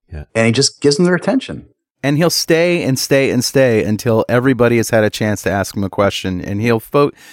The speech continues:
Speaker 3: he'll listen to you and sit there and nod and listen and repeat back what you said. Just the nicest person, the most attentive.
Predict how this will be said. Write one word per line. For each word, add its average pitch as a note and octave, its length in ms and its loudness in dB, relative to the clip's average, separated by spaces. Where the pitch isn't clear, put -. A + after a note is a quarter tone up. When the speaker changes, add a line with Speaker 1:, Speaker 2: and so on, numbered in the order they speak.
Speaker 3:
he'll E3+ 240 2
listen D3+ 360 2
to - 120 -4
you D3+ 260 2
and G#2+ 300 -4
sit - 280 -2
there C#3 220 2
and F#2+ 220 -4
nod A#2 380 0
and F#2 240 -6
listen A#2 420 -4
and E2+ 300 -8
repeat A#2+ 320 -6
back C3 260 -2
what A#2+ 180 -2
you A2 60 -10
said. A#2 460 -2
Just - 180 -10
the A2+ 80 0
nicest A#2 640 -2
person, G2 440 -2
the F2+ 80 -8
most F#2 260 -10
attentive. G#2 720 -6